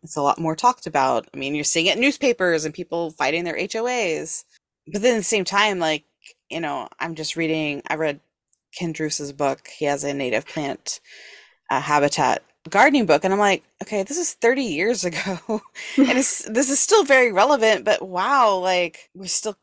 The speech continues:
Speaker 1: have a long way to go, and I don't know that it's gone as far in thirty years as it has in, like, ten, and we probably, you know.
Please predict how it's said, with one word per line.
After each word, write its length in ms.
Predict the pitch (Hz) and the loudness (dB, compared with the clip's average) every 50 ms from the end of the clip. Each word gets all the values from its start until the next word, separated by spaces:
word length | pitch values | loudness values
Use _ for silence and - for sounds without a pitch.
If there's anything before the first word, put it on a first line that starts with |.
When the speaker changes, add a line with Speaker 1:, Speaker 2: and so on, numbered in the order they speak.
| _ _ _ _ - | _ _ _ _ -20
Speaker 1:
have 180 | - 185 190 180 | -12 -10 -8 -8
a 40 | |
long 260 | 170 160 156 156 160 156 | -6 -4 -4 -4 -4 -6
way 120 | 147 139 | -8 -8
to 100 | 139 143 | -8 -8
go, 380 | 139 156 165 175 175 165 143 139 | -4 -2 -2 -2 -2 -2 -4 -6
and 220 | 139 135 98 67 _ _ _ - | -6 -8 -12 -20 _ _ _ -12
I 60 | 151 | -10
don't 160 | 151 123 - _ _ | -10 -10 -14 _ _
know 120 | - 101 | -18 -14
that 160 | 90 90 - _ _ _ _ _ _ _ - | -14 -14 -16 _ _ _ _ _ _ _ -6
it's 160 | 190 - - | -4 -4 -2
gone 220 | - 170 165 160 | 0 2 2 2
as 100 | 156 - | 2 -2
far 380 | - - 170 151 151 147 143 135 | 0 2 2 4 4 4 4 4
in 140 | - 151 156 | 2 -2 -2
thirty 240 | - 160 147 143 135 | -2 -2 -2 -2 -2
years 300 | 139 143 156 156 135 139 | 0 0 0 0 0 -2
as 120 | 127 131 | -8 -8
it 60 | 87 | -10
has 300 | - - 139 143 139 139 | -10 -8 -8 -8 -6 -6
in, 100 | 139 131 | -8 -10
like, 140 | 127 - - _ | -10 -12 -12 _
ten, 540 | - - - - 139 - - - 160 170 165 _ - | -14 -10 -6 -6 -4 -4 -4 -6 -8 -10 -10 _ -6
and 260 | 170 85 87 - - - - - - - | -6 -6 -6 -8 -10 -16 -20 -16 -16 -10
we 140 | - - 156 | -2 -2 -2
probably, 420 | 156 156 151 - - - - 156 - _ - _ | 0 -2 -4 -4 -4 -6 -6 -12 -14 _ -20 _
you 80 | - - | -10 -8
know. 200 | - 196 180 | -6 -6 -6